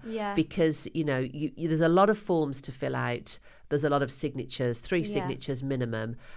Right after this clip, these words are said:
Speaker 2: Um, you'll be asked for a lot of information. You'd remember.
Speaker 1: Yeah.
Speaker 2: You'd remember.
Speaker 1: I think it's, um, I've noticed through, like, your D Ms, most people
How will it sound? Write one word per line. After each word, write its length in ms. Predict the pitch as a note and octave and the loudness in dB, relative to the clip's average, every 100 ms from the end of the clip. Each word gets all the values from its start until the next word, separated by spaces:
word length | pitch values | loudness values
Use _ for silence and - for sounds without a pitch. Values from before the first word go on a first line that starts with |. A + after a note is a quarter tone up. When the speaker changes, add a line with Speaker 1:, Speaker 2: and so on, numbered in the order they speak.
| - | -6
Speaker 2:
Um, 240 | C3+ C3 B2 | 0 2 4
you'll 160 | D3+ | 4
be 120 | C#3+ | 4
asked 220 | D3 B2+ - | 2 0 -4
for 80 | |
a 20 | C3+ | -2
lot 140 | C3 | 0
of 80 | B2+ | -2
information. 720 | B2 - B2 A#2+ A#2+ - B2 B2+ | -4 -4 -2 -2 -2 -2 -2 0
You'd 260 | D#3+ D#3+ | -2 0
remember. 500 | C#3+ C3 A#2 A2+ - - - A#3 | 0 0 -2 -4 -8 -10 -14 -8
Speaker 1:
Yeah. 260 | A3+ A3 | -2 2
Speaker 2:
You'd 120 | - C3 | 2 0
remember. 300 | A#2+ A2 B3+ | -2 0 0
Speaker 1:
I 60 | |
think 220 | D#4+ A#4 B4 | 0 -2 -2
it's, 200 | - C#4+ | 0 4
um, 240 | B3 A3+ | 4 4
I've 140 | A#3 A#3+ | 0 0
noticed 380 | C#4+ D4 A#3+ | -2 -6 -10
through, 260 | - A#3 B3 | -8 -4 0
like, 300 | G#3 - - | 0 -2 -6
your 240 | G#3+ F#3+ F#3 | -4 -4 -6
D 220 | G#3+ G3+ | -4 2
Ms, 580 | G#3 - - - F#3 - - - | 2 0 -6 -14 -16 -20 -20 -12
most 360 | G#3+ A#3 D4 - | 0 2 2 -2
people 500 | D4 C4 C4 A3+ | -6 -6 -4 -2